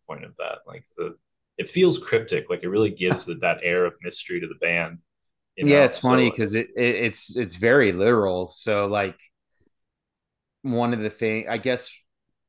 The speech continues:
Speaker 2: it was my idea, but it came about because of the, the lack of documentation of our high school band even existing. So Page ninety-nine was only the second band I ever did.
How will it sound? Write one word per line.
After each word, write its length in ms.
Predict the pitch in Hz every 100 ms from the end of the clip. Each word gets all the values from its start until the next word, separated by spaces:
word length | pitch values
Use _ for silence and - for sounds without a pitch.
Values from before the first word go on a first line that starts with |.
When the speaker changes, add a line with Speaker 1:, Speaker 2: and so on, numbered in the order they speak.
| -
Speaker 2:
it 120 | 127
was 240 | 117 113
my 200 | 117 123
idea, 480 | 120 107 98 95 110 _ 110 - _
but 380 | 107 104 95 - _ _ _ _ _ _ _ _ - 117
it 160 | 101
came 220 | 117 110
about 420 | 98 95 95 87 90
because 560 | 87 - 95 92 85
of 200 | 92 80
the, 280 | 90 87 87 _ _ _ _ _ _ _ _ -
the 100 | 101
lack 420 | 95 104 104 113
of 160 | 104 82
documentation 1160 | 101 98 95 95 87 92 92 - 92 90 87 82 _ _ -
of 200 | 95 85
our 320 | 92 90 85
high 260 | 82 - 117
school 280 | 117 92 85
band 240 | 87 87
even 220 | 85 80
existing. 560 | 67 80 90 - 69 80
So 240 | 90 90 85
Page 240 | 107 104
ninety-nine 360 | 90 87 98 90
was 140 | 85
only 200 | 87 85
the 80 | 82
second 340 | - 85 82
band 220 | 82 85
I 80 | 82
ever 180 | 78 65
did. 440 | 85 90 82 82